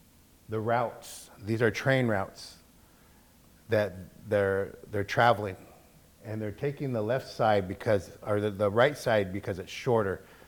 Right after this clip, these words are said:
This is what we're trying to s-, tell them is, "Don't go to Mexico." This is where the militarization is, the mercenaries,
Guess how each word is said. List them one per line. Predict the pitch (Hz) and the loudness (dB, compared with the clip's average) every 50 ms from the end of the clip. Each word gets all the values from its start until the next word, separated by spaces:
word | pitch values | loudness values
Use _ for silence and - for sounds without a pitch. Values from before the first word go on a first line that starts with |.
| - - - _ | -20 -20 -16 _
This | 110 120 117 - | -8 -8 -6 -4
is | 131 | -4
what | 120 127 117 | -4 -4 -4
we're | 117 113 | -4 -6
trying | - - 131 120 117 113 104 | -4 -2 -2 -2 -2 -2 -4
to | 101 | -8
s-, | - - - - - - | -12 -18 -20 -20 -20 -16
tell | - - 123 127 123 | -8 -6 -4 -2 -2
them | 117 107 | -2 -2
is, | 95 85 | -4 -6
"Don't | - - 120 117 113 95 | -6 -6 -6 -4 -4 -4
go | 110 113 117 | -2 -2 -2
to | 110 | -2
Mexico." | 95 101 107 104 - - 120 101 - 110 98 - - - - - - - - - - _ _ | -2 -4 -6 -8 -8 -12 -14 -14 -12 -14 -16 -16 -18 -20 -20 -20 -20 -20 -20 -20 -20 _ _
This | - 110 - - | -12 -8 -6 -6
is | 120 98 104 | -6 -6 -4
where | 104 113 113 113 110 | -2 0 0 0 0
the | 101 104 | -2 -2
militarization | 104 113 113 107 101 - 117 101 87 104 110 113 104 - - 113 113 | -4 -4 -4 -4 -6 -6 -8 -6 -4 -4 -4 -4 -6 -8 -8 -8 -6
is, | 113 113 101 98 | -6 -6 -8 -8
the | 98 98 | -8 -8
mercenaries, | 95 98 104 107 107 104 - - 110 110 110 110 110 107 104 107 | -8 -6 -6 -8 -8 -8 -10 -8 -6 -4 -4 -4 -4 -6 -8 -12